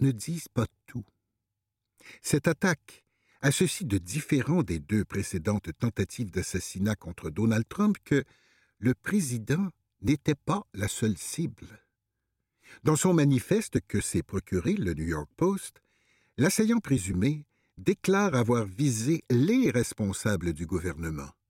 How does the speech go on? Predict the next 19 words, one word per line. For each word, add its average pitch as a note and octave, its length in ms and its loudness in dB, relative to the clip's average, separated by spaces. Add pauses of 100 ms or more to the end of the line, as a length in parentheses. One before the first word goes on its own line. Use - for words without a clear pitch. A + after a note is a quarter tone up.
(520)
Ce - 180 2
sont C#3 380 0
des D3+ 320 0
cibles D2+ 540 -6 (280)
et A#2+ 200 2
leur F#2 280 0
priorité B2+ 840 -4 (260)
va G2+ 300 0
du E2 240 -8
plus F2 380 -8
haut E3+ 100 2
placé C#3+ 540 -4 (180)
au F2 120 -10
subalterne. - 920 -8 (1600)
Et C3 320 4
pendant C3 360 2
que - 160 -2
retombait F#2+ 560 0
l'adrénaline, G#2 840 0